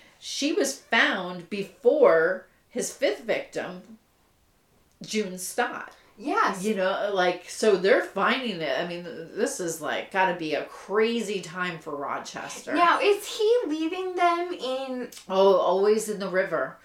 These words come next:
Speaker 2: Always in
Speaker 1: Yeah,
Speaker 2: the,
Speaker 1: always
Speaker 2: oh.
Speaker 1: in the river, which is why
Speaker 2: Hence
Speaker 1: he's the
Speaker 2: his name.
Speaker 1: Genesee River Killer.
Speaker 2: Hello.
Speaker 1: Yep, yep, that's what he would do. Oh, just a despicable man. And they were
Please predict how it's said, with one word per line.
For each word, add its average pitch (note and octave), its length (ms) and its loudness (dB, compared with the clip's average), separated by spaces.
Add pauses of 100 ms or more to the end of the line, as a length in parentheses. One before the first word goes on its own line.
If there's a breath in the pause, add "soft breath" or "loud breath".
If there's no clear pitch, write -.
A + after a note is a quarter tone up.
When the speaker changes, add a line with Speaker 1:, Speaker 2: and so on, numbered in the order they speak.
Speaker 2:
Always C#4 340 4
in F#3+ 80 2
Speaker 1:
Yeah, E3+ 220 4
Speaker 2:
the, - 60 -4
Speaker 1:
always A#3 340 10
Speaker 2:
oh. A3 40 0
Speaker 1:
in G3+ 60 -4
the G3 80 -6
river, F#3+ 320 2
which F3+ 220 -4
is F3 160 -4
why F3 160 2
Speaker 2:
Hence - 220 2
Speaker 1:
he's - 100 6
the E3+ 80 4
Speaker 2:
his - 100 -8
name. G#3 100 2
Speaker 1:
Genesee G3+ 500 0
River D#3+ 380 0
Killer. - 360 -2
Speaker 2:
Hello. F#4 500 0
Speaker 1:
Yep, F3+ 340 -2 (280)
yep, F3+ 480 -6
that's D#3 300 -8
what E3 100 -6
he E3 80 -6
would E3+ 180 -10
do. D#3 320 -4 (680 soft breath)
Oh, D3+ 580 -10 (400 soft breath)
just F3 300 -12
a C#3+ 140 -12 (120)
despicable D#3 800 -12
man. D#3 240 -10
And F3 160 -10
they F3 80 -4
were E3 220 -4